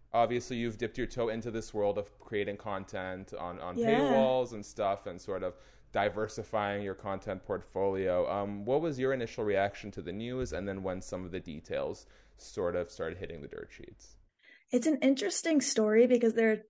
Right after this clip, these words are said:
Speaker 2: two main ways that I look at it. One,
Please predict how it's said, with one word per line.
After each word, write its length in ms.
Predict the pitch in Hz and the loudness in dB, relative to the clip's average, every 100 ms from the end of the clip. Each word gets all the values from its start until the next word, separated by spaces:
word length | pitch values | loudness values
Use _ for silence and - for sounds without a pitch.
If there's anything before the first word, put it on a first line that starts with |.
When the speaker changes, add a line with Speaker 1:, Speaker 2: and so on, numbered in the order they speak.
| _ | _
Speaker 2:
two 280 | - 240 247 | -2 2 6
main 240 | 247 226 | 8 6
ways 180 | 214 208 | 4 0
that 100 | 214 | 0
I 100 | 214 | 0
look 220 | 202 214 | 2 0
at 140 | 233 233 | 2 6
it. 260 | 269 277 | 6 6
One, 540 | 220 202 214 214 262 | 4 6 6 6 4